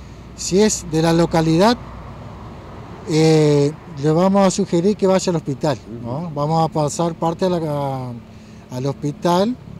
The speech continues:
Speaker 1: que, que esa persona tiene fiebre. No quiere decir que tiene el covid diecinueve. Puede ser una angina, una, un estado gripal, etcétera. Pero vamos a tener esas precauciones. Si es un viajante que no es de nuestra ciudad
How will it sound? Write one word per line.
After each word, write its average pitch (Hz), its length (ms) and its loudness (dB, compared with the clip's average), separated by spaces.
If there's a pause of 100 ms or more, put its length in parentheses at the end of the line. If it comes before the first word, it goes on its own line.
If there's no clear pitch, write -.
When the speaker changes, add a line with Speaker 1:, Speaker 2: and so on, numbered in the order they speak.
(560)
Speaker 1:
que, 139 400 -2
que 139 100 -4
esa 139 180 -4
persona 165 400 -4
tiene 156 220 -4
fiebre. 147 340 -4
No 170 200 -2
quiere 190 300 0
decir 185 300 0
que 175 140 -2
tiene 170 280 -2
el 147 120 -8
covid 160 260 -4
diecinueve. 156 640 -4 (500)
Puede 160 180 2
ser 180 200 0
una 180 140 2
angina, 190 960 2
una, 165 360 0
un 160 240 -2
estado 175 320 0
gripal, 175 560 2
etcétera. 151 400 -4 (640)
Pero 196 340 2 (100)
vamos 165 280 -2
a - 20 -10
tener 170 200 -2
esas 160 180 -6
precauciones. 139 600 -8 (720)
Si - 180 -2
es 233 120 0
un 226 120 0
viajante 180 720 0 (880)
que 143 180 -2
no 151 140 0
es 196 120 4
de 175 120 2
nuestra 170 320 -2
ciudad 165 400 0